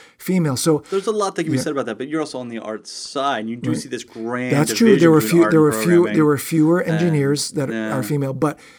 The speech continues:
Speaker 1: hey, we're starting somewhere. And, like, C I A, the school where, you know,
Speaker 2: Yeah.
Speaker 1: you and I both have taught or am teaching, um, you know, in one case, the, the class was ninety percent female. In other cases, it's
Speaker 2: Sure.
Speaker 1: forty to sixty percent female.
Speaker 2: Oh, yeah.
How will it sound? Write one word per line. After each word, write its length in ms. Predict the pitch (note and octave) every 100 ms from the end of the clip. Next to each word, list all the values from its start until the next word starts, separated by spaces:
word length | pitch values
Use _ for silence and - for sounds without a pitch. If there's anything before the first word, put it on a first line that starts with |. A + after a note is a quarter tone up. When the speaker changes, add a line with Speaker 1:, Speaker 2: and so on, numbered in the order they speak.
| _ -
Speaker 1:
hey, 380 | F3 G3 - -
we're 120 | D#3+
starting 320 | C3+ D#3+ D3+
somewhere. 280 | D3 F3 D#3+
And, 120 | D#3+ D3+
like, 220 | - -
C 360 | - - C#3+ C3+
I 80 | C#3
A, 160 | C3
the 120 | C#3+ C3
school 320 | - B2+ B2+
where, 200 | C3+ C#3+ -
you 140 | C#3
know, 60 | A#2+
Speaker 2:
Yeah. 60 |
Speaker 1:
you 140 | A#2+ C3
and 80 | B2+
I 120 | B2+
both 260 | B2 B2+ -
have 180 | C3+ -
taught 300 | C3+ B2+ -
or 180 | A#2 B2
am 220 | B2 B2
teaching, 460 | - C3+ C3 D3 D#3 - - -
um, 440 | C#3+ C3 C3 C3+ -
you 100 | E3+
know, 140 | B2+ C#3
in 160 | C3+
one 140 | B2 C#3
case, 320 | C#3+ D3 -
the, 340 | - C3+ B2 A#2+ - - _ _ -
the 160 | B2+
class 400 | - C#3 C3 -
was 400 | C3+ B2+ A#2+ -
ninety 340 | - A#2 B2 C#3
percent 360 | C3+ C3+ C#3+ -
female. 500 | C#3+ C#3 C#3 C#3+ -
In 180 | B2 A#2+
other 160 | A#2+
cases, 400 | C3+ C3 C3 D3
it's 100 | D3
Speaker 2:
Sure. 140 | - -
Speaker 1:
forty 160 | B2+
to 100 | C3+
sixty 300 | C#3 C#3 -
percent 380 | C#3+ C#3 - D3+
female. 300 | - D3 D3 F3
Speaker 2:
Oh, 80 |
yeah. 120 | C4+